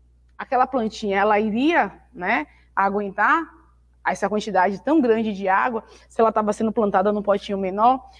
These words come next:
Mas se eu pegasse, por exemplo, uma colherzinha de sopa e colocasse ali, aquela colherzinha bem pequenininha, né, e colocasse ali, né, a de café, a de, de sopa não,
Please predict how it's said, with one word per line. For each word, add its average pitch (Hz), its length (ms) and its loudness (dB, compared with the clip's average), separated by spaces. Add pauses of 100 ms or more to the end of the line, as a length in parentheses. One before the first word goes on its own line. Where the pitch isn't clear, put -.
(140)
Mas 415 140 -2
se - 60 2
eu - 60 0
pegasse, 302 460 0
por 311 180 0
exemplo, 285 500 2
uma 359 200 0
colherzinha 330 520 0
de 320 120 -4
sopa 277 400 2
e 294 40 -6
colocasse 285 680 0
ali, 240 160 0
aquela 247 200 0
colherzinha 262 320 0
bem 302 220 -2
pequenininha, 262 640 -4
né, 269 220 -4 (340)
e 247 40 -14
colocasse 277 720 0
ali, 240 300 2
né, 240 240 0
a 208 80 4
de 226 100 -2
café, 175 640 -2
a 180 80 -8
de, 185 540 -6
de 196 160 -8
sopa 220 340 -2
não, 160 220 -8